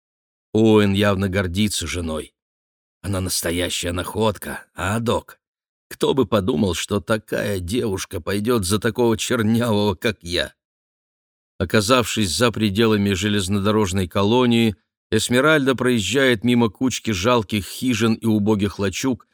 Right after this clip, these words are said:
сколоченных из всего, что подвернулось под руку. Контраст ошеломляет.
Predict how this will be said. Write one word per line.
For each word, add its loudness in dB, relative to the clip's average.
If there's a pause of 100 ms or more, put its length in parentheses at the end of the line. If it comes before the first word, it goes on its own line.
(220)
сколоченных 0
из -4
всего, 0
что -2
подвернулось 0
под 0
руку. -6 (460)
Контраст -2
ошеломляет. -2